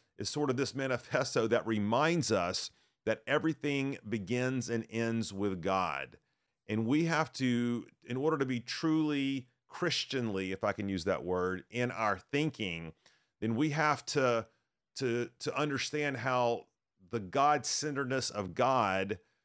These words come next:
sort of wraps itself around every area of our life. I remember when I was in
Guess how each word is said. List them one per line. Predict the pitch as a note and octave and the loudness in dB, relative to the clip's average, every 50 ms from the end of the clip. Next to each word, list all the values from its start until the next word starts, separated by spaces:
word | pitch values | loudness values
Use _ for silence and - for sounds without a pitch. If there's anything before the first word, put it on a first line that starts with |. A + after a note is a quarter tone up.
| _ _ _ _ _ _ _ _ _ - | _ _ _ _ _ _ _ _ _ -10
sort | - - - - D3+ D3+ D3+ C#3+ C3+ | -6 -4 -2 0 2 4 6 6 6
of | B2+ B2 G#2 - - _ _ _ _ _ _ _ _ _ _ _ _ _ _ _ - | 6 4 2 0 -8 _ _ _ _ _ _ _ _ _ _ _ _ _ _ _ -10
wraps | A2 G2 A#2 C3 C#3+ D#3+ D#3+ D#3+ - - | -4 0 2 4 4 4 2 0 -2 -4
itself | E3+ B2+ A2 - - - D#3 C#3+ C#3 C#3 B2+ - - | -4 -2 0 0 2 4 6 6 6 4 2 0 0
around | A#2 A#2 A#2 A#2+ B2 A#2 A#2 A#2 A2+ - - | 2 2 4 4 4 4 4 2 0 -2 -2
every | B2 C3 B2+ A2 A#2 C3 C3+ B2+ - - - | 0 0 0 0 -2 -4 -4 -4 -6 -6 -4
area | A#2 B2+ C3 B2+ A#2+ A#2 A2+ G#2+ G#2 | -2 0 2 2 2 4 4 4 2
of | G2+ - - G#2+ G#2+ F2 | 2 2 2 2 2 2
our | - G2+ G#2+ G#2+ G#2 G2+ G#2 G#2 G2+ F#2 - - | 4 4 6 6 6 6 4 4 2 2 -2 -4
life. | - G2+ G#2 F2+ E2 C2 C2 - - - - _ _ _ _ _ _ _ _ _ _ _ _ _ _ - | -4 -2 -2 -2 -2 -4 -6 -12 -20 -20 -20 _ _ _ _ _ _ _ _ _ _ _ _ _ _ -2
I | - A#2+ | 0 2
remember | B2 B2 B2+ B2 C3+ D#3 F3 F3+ E3+ F3 E3+ E3+ D#3 B2 - _ _ _ _ _ _ _ _ _ _ | 2 4 4 4 4 4 4 4 4 6 6 6 4 2 0 _ _ _ _ _ _ _ _ _ _
when | B2 B2 B2 | 0 2 4
I | B2 B2+ B2+ | 4 4 4
was | B2 B2+ C3 B2+ B2 A2 - - - | 4 6 6 4 4 2 -2 -4 -2
in | A#2+ B2 A#2+ A#2+ A#2 | -2 0 0 0 -2